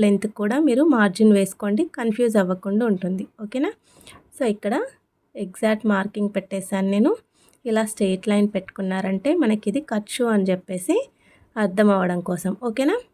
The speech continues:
So, ఇక్కడ మీకు ఫిట్టింగ్ అనేది టైట్ అనిపిస్తే ఒకవేళ ముప్పావు ఇంచు తీసుకుంటున్నాను నేను లెంత్, హాఫ్ కాదు, హాఫ్కి ఇంకో పావు ఇంచు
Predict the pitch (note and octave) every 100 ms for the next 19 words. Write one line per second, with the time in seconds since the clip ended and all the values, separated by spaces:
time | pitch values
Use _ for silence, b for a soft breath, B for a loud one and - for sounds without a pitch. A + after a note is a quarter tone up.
0 | - - D#4+ C#4 G#3+ D4 D4 C#4+ C#4+ -
1 | A3 - C4 B3 A3+ G#3+ A3 G#3+ G3+ A3
2 | B3 G#3+ G#3 F#3+ - B3+ B3 G#3 F#3+ F#3
3 | F#3+ E4 - b b b b D4+ B3 A3
4 | - - C#4 C4 A#3 A#3 C4+ G#3 G3+ -
5 | G3 F#3+ F#3+ F#3 F3+ F#3 F#3+ F3+ F#3 F3+
6 | E4 B4+ _ G#3 G3 G3+ - G3 F#3+ D4+
7 | A#4 B3 A3 G#3+ - D4+ G#3+ G#3 A3+ A3
8 | G#3+ G3 F#3+ G3 G3+